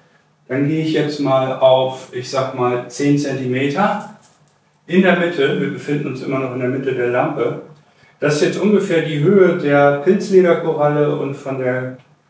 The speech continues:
kleinen Gorgonie. Und da habe ich jetzt hundertzwanzig Paar. Ihr seht auch die Farbtemperatur, es ist noch sehr blaulastig jetzt heute.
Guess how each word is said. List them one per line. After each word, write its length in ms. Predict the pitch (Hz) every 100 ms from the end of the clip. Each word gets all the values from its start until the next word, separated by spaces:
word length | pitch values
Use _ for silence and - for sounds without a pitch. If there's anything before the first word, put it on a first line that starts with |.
| _ _ _ _
kleinen 480 | - 135 135 139 131
Gorgonie. 600 | 127 123 127 165 - -
Und 320 | 147 - 127
da 100 | 127
habe 160 | 131 135
ich 160 | 131 -
jetzt 420 | 131 120 - -
hundertzwanzig 880 | 143 135 - - 139 - 123 127 -
Paar. 540 | 110 - 185 185 - _ _ _ _ -
Ihr 100 | 123
seht 280 | 135 139 -
auch 260 | - -
die 80 | -
Farbtemperatur, 960 | - 139 151 156 143 143 135 - 165 151
es 120 | 127
ist 120 | -
noch 160 | 120 -
sehr 220 | 131 107
blaulastig 800 | - 117 120 160 160 - 147 147
jetzt 260 | 147 147 147
heute. 460 | 143 143 143 143